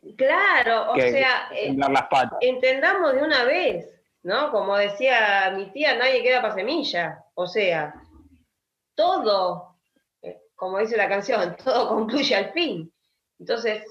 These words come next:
Speaker 2: Cincuenta años se cumplieron de ese tema.
Speaker 1: Exacto.
Speaker 2: Gran canción.
Speaker 1: Bueno, eh, sí, to-, voy a llorar un poco porque me doy cuenta de mi edad, pero no importa. Eh,
Speaker 2: <laughs>
Speaker 1: entonces, eh, como todo se va a terminar en algún momento, como todo termina, bueno, caramba, valoremos,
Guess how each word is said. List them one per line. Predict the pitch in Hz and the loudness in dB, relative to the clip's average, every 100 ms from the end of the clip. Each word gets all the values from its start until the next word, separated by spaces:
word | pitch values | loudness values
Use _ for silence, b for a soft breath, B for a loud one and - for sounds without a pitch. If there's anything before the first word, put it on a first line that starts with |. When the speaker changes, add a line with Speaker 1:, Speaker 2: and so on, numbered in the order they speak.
| - | -2
Speaker 2:
Cincuenta | 147 135 170 170 165 | 0 4 4 4 4
años | 139 120 | 4 2
se | 127 | 2
cumplieron | 120 120 127 123 120 | 0 0 2 2 2
de | 123 | 0
ese | 120 | 0
tema. | 113 - 220 | 0 0 2
Speaker 1:
Exacto. | 220 220 220 254 247 - | 2 2 0 -2 -2 0
Speaker 2:
Gran | 135 156 151 | 2 2 4
canción. | 135 113 120 113 151 | 0 -2 -6 -10 -10
Speaker 1:
Bueno, | 202 185 180 180 - | -4 -4 -4 -12 -8
eh, | 220 | -6
sí, | 233 202 196 | -6 -10 -10
to-, | - 214 220 | -6 -4 -2
voy | 233 | 0
a | 262 | 0
llorar | 254 254 254 | 2 2 0
un | 233 | 0
poco | 269 240 | 0 0
porque | 208 | 0
me | 202 | 0
doy | 208 | 0
cuenta | 214 220 | 0 0
de | 208 | 0
mi | 202 | 2
edad, | 220 240 | 2 2
pero | 208 | 0
no | 202 | -2
importa. | 170 156 - _ B B B _ | -4 -8 -10 _ B B B _
Eh, | 202 226 226 220 220 214 | 0 4 4 4 4 2
Speaker 2:
<laughs> | 214 - - - - | 0 -2 -4 -4 -4
Speaker 1:
entonces, | 240 247 277 254 202 175 175 165 - _ - | -2 0 0 2 0 -2 -4 -6 -10 _ -8
eh, | 202 208 196 190 185 - | -2 0 2 2 0 -4
como | - 175 196 196 | -6 -2 -2 0
todo | 359 392 | 0 0
se | 226 | 0
va | 208 | 2
a | 214 214 | 2 0
terminar | 202 202 202 202 | -2 0 2 2
en | |
algún | 196 196 214 | 2 0 0
momento, | 202 190 180 180 | 0 0 -2 -2
como | 165 165 165 | -4 -4 -2
todo | 311 370 | -2 -2
termina, | 254 196 175 170 180 - | -4 -4 -6 -8 -12 -14
bueno, | - 640 427 | -6 -4 -2
caramba, | 196 185 247 254 185 170 - - | 0 2 2 0 -2 -4 -8 -16
valoremos, | - 226 233 226 254 294 240 180 160 - | -4 0 2 2 2 2 0 -4 -6 -16